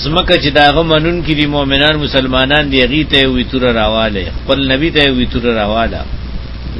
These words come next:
زغره واچوه، رینده واچوه مله. دا کافر مشرک دی، ته مې من دی او دا مې من دی. دا ووهه، دا ووله،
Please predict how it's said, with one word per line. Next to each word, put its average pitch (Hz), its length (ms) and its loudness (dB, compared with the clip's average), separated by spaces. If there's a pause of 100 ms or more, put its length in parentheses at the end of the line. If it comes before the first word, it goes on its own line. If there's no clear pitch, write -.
زغره 120 280 0
واچوه، 117 680 0
رینده 117 280 -2
واچوه 135 440 0
مله. 101 240 -6 (1700)
دا 131 200 2
کافر 127 400 -2
مشرک 123 420 -4 (120)
دی، 101 120 -4 (360)
ته 135 80 -2
مې 156 140 -2 (140)
من 143 160 2
دی 135 80 0
او 127 80 2
دا 123 200 2
مې 110 140 -4 (140)
من 90 180 -6
دی. 80 100 -6 (920)
دا 123 160 4
ووهه، 131 340 -2 (540)
دا 127 160 2
ووله، 139 380 0